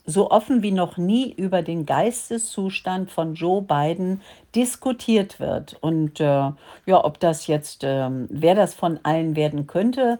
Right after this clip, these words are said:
das bleibt im Moment noch das große Geheimnis. Aber, äh, Daily Mail berichtet auf jeden Fall, was da in Washington zurzeit los ist.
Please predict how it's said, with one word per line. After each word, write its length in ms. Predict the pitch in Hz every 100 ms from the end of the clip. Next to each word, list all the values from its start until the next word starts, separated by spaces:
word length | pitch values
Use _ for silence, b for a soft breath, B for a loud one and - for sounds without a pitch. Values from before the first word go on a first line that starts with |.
| B B
das 140 | 170
bleibt 260 | - 160 160
im 120 | -
Moment 380 | 160 151 151 -
noch 140 | 165
das 180 | - 151
große 320 | - 151 151
Geheimnis. 640 | 151 139 151 196 226 220 -
Aber, 580 | 143 156 202 233 247 247 - B B B B
äh, 120 | 180
Daily 360 | 175 190 254 247
Mail 240 | 208 208
berichtet 480 | 196 190 220 202 190
auf 140 | 151
jeden 300 | - 175 196
Fall, 280 | 196 165 156
was 260 | 160 220 -
da 100 | 226
in 200 | 220 214
Washington 540 | 208 202 214 - 190
zurzeit 520 | 190 175 - 175 175
los 340 | 180 165 190 190
ist. 340 | - 170 -